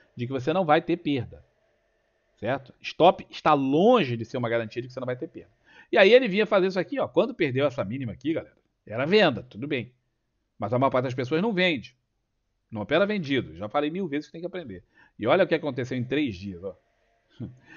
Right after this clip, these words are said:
E aqui, ó, parece que teve uma venda. Alguém comprou uma quantidade de puts absurda, totalmente fora do padrão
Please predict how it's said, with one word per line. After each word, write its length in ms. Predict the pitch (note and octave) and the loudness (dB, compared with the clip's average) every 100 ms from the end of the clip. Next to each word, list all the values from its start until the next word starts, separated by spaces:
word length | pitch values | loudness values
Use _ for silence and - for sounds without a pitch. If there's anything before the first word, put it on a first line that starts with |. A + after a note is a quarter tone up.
| - | -4
E 80 | C#3 | 6
aqui, 400 | D3+ C3 F3 A#3 | 6 6 2 4
ó, 80 | D3 | 4
parece 260 | A2+ B2+ B2+ | 4 2 2
que 60 | |
teve 120 | E3+ | 0
uma 180 | F3+ F3 | 2 0
venda. 580 | G#2+ G2+ E3 E3 A#2 - _ _ _ _ | -2 -2 -2 0 -6 -12 _ _ _ _
Alguém 360 | A2 G#2+ D#3+ G#3+ | -2 2 0 4
comprou 520 | G3+ D#3 B2+ C#3+ F3+ | 2 2 -2 4 4
uma 160 | C#3 | 4
quantidade 560 | B2 E3+ B2 A#2 C#3 B2 | -4 -6 -4 0 0 0
de 120 | C#3+ | -14
puts 440 | - - E3+ - C#3+ | -14 -10 -10 -2 -2
absurda, 560 | G3+ - - F3 A2+ | -2 -8 -4 -4 -4
totalmente 500 | - G#3+ F#3 D#3 F3+ | -4 -2 0 -4 -6
fora 240 | - C#3 D3 | 2 2 2
do 80 | |
padrão 520 | D#3 F3 G#2+ A#2+ B2+ | 0 0 2 0 0